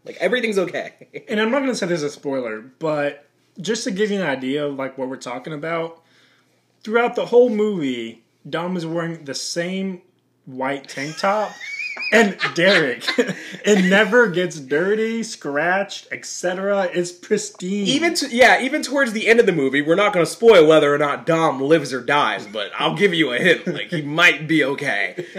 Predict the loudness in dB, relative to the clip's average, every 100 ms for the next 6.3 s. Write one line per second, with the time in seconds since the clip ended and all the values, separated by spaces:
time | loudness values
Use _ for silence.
0 | -8 -10 -20 -2 2 4 4 2 -10 -8
1 | 0 4 4 2 2 2 2 -2 -6 -4
2 | -4 -4 -4 -2 0 0 -4 -4 0 0
3 | 0 -2 0 0 -2 -4 -4 -2 -2 -2
4 | -2 -4 -2 -4 -4 -10 -14 -16 -14 -14
5 | -12 -10 -10 -8 -6 -6 -6 -10 -8 -6
6 | -4 -6 -10